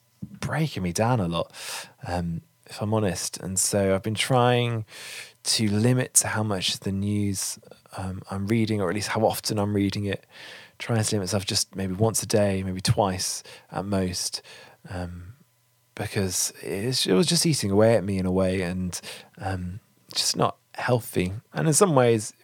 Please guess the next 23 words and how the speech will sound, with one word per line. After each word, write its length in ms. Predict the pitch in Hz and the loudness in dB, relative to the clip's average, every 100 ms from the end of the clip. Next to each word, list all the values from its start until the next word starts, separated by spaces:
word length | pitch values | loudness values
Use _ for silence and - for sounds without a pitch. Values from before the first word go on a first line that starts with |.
| - | -18
we're 380 | - - - 117 | -16 -14 -2 0
told, 480 | - 151 143 120 107 | 4 8 10 8 6
and 120 | 98 | -2
society 460 | - - 120 113 104 | -2 4 4 4 0
constantly 400 | 117 107 107 107 | -2 -2 -2 2
tells 220 | 107 92 | 0 0
us, 80 | 107 | -4
we 100 | 110 | -2
need 240 | 123 110 | 0 0
to 100 | 110 | 0
know 220 | 113 107 | 2 2
the 140 | 92 90 | 2 4
latest 360 | 113 107 98 | 2 2 -4
bit 140 | - - | -2 -2
of 100 | 101 | -4
information 640 | 95 95 95 98 - 95 | -6 -4 -2 -2 -4 -4
as 140 | 92 | -4
soon 240 | - 147 127 | 0 2 2
as 80 | 104 | 0
it 80 | |
comes 380 | - 92 95 95 | -4 -2 -2 0
out. 400 | 101 101 - - | -2 -2 -4 -6
And, 200 | 92 98 | -6 -6